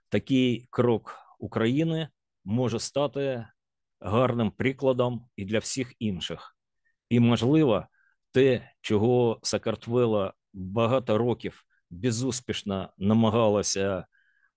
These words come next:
е, добитися від, е, світової дипломатії, а саме змінити назву країни з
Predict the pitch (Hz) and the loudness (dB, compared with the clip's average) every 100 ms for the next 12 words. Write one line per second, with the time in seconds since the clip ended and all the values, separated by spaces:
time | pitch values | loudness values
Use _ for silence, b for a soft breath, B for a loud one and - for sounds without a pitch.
0 | 101 98 101 101 98 101 - 107 107 110 | -4 -2 0 0 -2 -4 -10 -4 0 2
1 | 123 120 101 - 101 92 - 87 98 110 | 2 2 -2 -2 -2 -4 -8 -10 -4 -4
2 | - 104 104 101 101 98 - 104 113 110 | -2 -2 0 2 0 0 -2 -4 -2 0
3 | 110 104 90 107 110 117 160 170 98 82 | 2 0 0 -4 -2 0 0 -2 -6 -8
4 | 73 _ _ _ _ - 107 - 113 104 | -12 _ _ _ _ -6 -2 0 0 0
5 | 92 - _ _ _ _ _ _ 135 151 | -2 -6 _ _ _ _ _ _ -4 0
6 | 170 117 95 - 87 - - _ - 107 | 0 2 0 -2 -8 -8 -20 _ -4 0
7 | 104 82 95 - 101 110 101 92 90 - | 0 -2 -6 -4 0 2 0 -2 -8 -14
8 | - 82 95 104 101 98 95 90 | -10 -6 -2 0 2 0 -2 -6